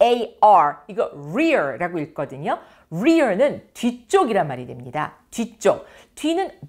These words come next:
back 아닌가요? 네, back도 되지만 rear는 내 몸의 뒤쪽. 그래서 막 이게 엉덩이 쪽,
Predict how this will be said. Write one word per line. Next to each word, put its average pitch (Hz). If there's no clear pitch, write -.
back -
아닌가요? 196
네, 175
back도 277
되지만 175
rear는 214
내 247
몸의 240
뒤쪽. -
그래서 -
막 170
이게 180
엉덩이 240
쪽, -